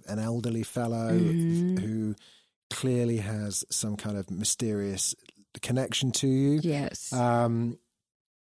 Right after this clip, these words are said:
Speaker 1: and we get our first glimpse, I guess, that Damon has got quite a few switcheroos up his sleeve,
Speaker 2: Mm-hmm.
Speaker 1: um, in terms of what ca-, who these characters really are, what their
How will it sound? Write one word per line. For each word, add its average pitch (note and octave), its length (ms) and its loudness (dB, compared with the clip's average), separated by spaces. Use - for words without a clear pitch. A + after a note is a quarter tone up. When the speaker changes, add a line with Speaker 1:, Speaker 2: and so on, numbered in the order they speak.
Speaker 1:
and C3+ 240 2
we B2+ 140 4
get C#3 180 4
our B2+ 120 4
first D3 380 2
glimpse, C3+ 420 2
I A#2 100 2
guess, A2+ 240 0
that A#2+ 200 -4
Damon A#2 440 2
has A2+ 120 -2
got A#2+ 180 0
quite B2+ 220 0
a A2+ 40 -2
few A#2+ 140 0
switcheroos A#2 720 2
up G#2+ 120 -4
his G#2+ 140 0
sleeve, G#2+ 420 0
Speaker 2:
Mm-hmm. E3 460 4
Speaker 1:
um, D3 280 4
in A2 100 0
terms G#2+ 380 -2
of G2+ 200 -6
what A2+ 180 -12
ca-, - 140 -10
who A#2 160 0
these G#2 240 -2
characters G2 480 -6
really G2+ 320 -2
are, G2+ 320 -2
what F#2 300 -6
their G2 160 -6